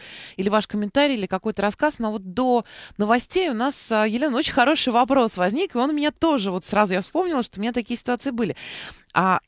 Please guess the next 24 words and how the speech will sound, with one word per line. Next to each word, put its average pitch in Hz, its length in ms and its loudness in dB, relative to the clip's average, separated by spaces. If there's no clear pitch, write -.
я 247 160 2
думаю, 330 160 -2
что - 160 -10
те, - 160 -2
кто 269 320 -4
проводит 254 560 -2
интернет-платежи, 240 800 -4
сталкивались, 190 880 -2
а, 185 240 2
с - 460 -2
тем, 403 240 -2
что - 220 -4
банки, 247 720 0
а, 175 220 -4
в - 80 -18
которых, 165 500 -6
а, 143 160 -8
собственно, 165 340 -8
оформлена 180 440 -2
карта 160 460 0
у, 143 120 -10
у 147 220 -8
конкретного 160 540 -8
человека, 170 440 -6